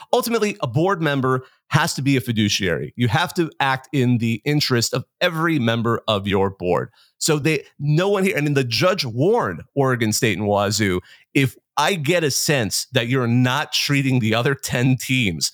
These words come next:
fairly, I'm gonna rip all of this apart, basically. I will go after you. You will not be permitted to move forward." And what makes it even more kind of strange to me is that all of this is at the trial level. And this is where I also respect that a lot of people don't really appreciate this.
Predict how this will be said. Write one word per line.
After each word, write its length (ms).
fairly, 520
I'm 100
gonna 120
rip 200
all 160
of 60
this 160
apart, 340
basically. 360
I 180
will 300
go 200
after 300
you. 280
You 80
will 140
not 260
be 160
permitted 420
to 60
move 240
forward." 380
And 220
what 160
makes 240
it 180
even 220
more 460
kind 240
of 140
strange 540
to 60
me 280
is 140
that 180
all 300
of 120
this 240
is 80
at 160
the 80
trial 420
level. 300
And 160
this 160
is 100
where 160
I 120
also 300
respect 440
that 80
a 40
lot 140
of 60
people 180
don't 120
really 160
appreciate 600
this. 220